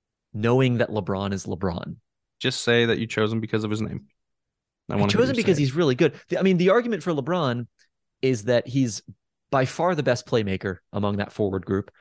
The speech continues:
Speaker 2: Yeah,
Speaker 1: I
Speaker 2: but
Speaker 1: think his
Speaker 2: no,
Speaker 1: defense
Speaker 2: but we're, I think we're comparing, compa-, it's not among the forwards at this point. I think it's among the guards because that's the decision you're making.
Speaker 1: Well, he's still one of the best playmakers among any of those guards. I mean, he, he playmakes
Speaker 2: But
Speaker 1: like
Speaker 2: he's
Speaker 1: a guard.
Speaker 2: not, he's not the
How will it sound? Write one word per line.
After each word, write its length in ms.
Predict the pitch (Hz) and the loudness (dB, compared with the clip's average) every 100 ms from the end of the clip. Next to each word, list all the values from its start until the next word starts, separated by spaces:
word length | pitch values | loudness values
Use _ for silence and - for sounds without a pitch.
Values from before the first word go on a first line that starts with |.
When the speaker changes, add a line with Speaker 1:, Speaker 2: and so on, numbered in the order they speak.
| _ _ _ _ _ - | _ _ _ _ _ -10
Speaker 2:
Yeah, 100 | - | -2
Speaker 1:
I 40 | 117 | 2
Speaker 2:
but 60 | |
Speaker 1:
think 160 | 147 151 | 6 6
his 160 | 147 | 6
Speaker 2:
no, 120 | 165 143 | 6 6
Speaker 1:
defense 240 | - 147 | 4 4
Speaker 2:
but 80 | 160 | 6
we're, 120 | 170 | 6
I 80 | 151 | 4
think 160 | 180 | 4
we're 80 | 170 | 4
comparing, 520 | 143 127 143 131 135 - _ - | 2 2 2 2 -2 -6 _ -8
compa-, 240 | 131 - | -6 -2
it's 160 | 143 - | 0 2
not 100 | 185 | 4
among 200 | 151 123 | 4 2
the 60 | |
forwards 420 | - - 185 120 101 | 0 0 0 0 -2
at 100 | 98 | -6
this 160 | 107 | -8
point. 320 | - 85 80 - | -8 -10 -6 -4
I 80 | |
think 180 | 127 123 | -2 -2
it's 120 | 120 | 0
among 200 | 127 117 | 0 0
the 80 | 101 | 0
guards 400 | - - 117 95 | -4 0 0 -2
because 260 | - - 110 | -8 -8 -2
that's 240 | 135 - | 0 0
the 100 | - | -2
decision 420 | 101 - 117 117 | -2 -2 -4 -4
you're 100 | 53 | -10
making. 360 | 50 - - - _ _ | -14 -16 -16 -20 _ _
Speaker 1:
Well, 140 | 175 165 | 2 4
he's 180 | 156 | 4
still 240 | - 196 147 | 2 2 4
one 140 | 135 | 2
of 40 | 123 | 2
the 60 | |
best 220 | 107 107 | 0 0
playmakers 460 | - 107 92 95 92 | -2 -2 -2 -4 -4
among 220 | 95 92 | -2 -2
any 160 | 98 92 | 0 -2
of 100 | 87 | -4
those 240 | 90 - _ - | -6 -10 _ -4
guards. 320 | 98 101 - | -4 -4 -2
I 40 | |
mean, 100 | 113 | 0
he, 160 | 123 101 _ _ | 2 0 _ _
he 120 | 160 | -2
playmakes 560 | 139 180 170 139 135 - | 2 4 4 4 2 4
Speaker 2:
But 100 | 127 | 6
Speaker 1:
like 100 | 123 | 8
Speaker 2:
he's 180 | 117 107 | 6 8
Speaker 1:
a 40 | |
guard. 280 | 120 117 - | 8 6 2
Speaker 2:
not, 100 | - 123 - - | -6 -10 -16 -6
he's 260 | - 123 | 2 4
not 360 | 120 113 107 113 | 6 4 2 0
the 420 | 110 104 90 78 | 0 0 0 -2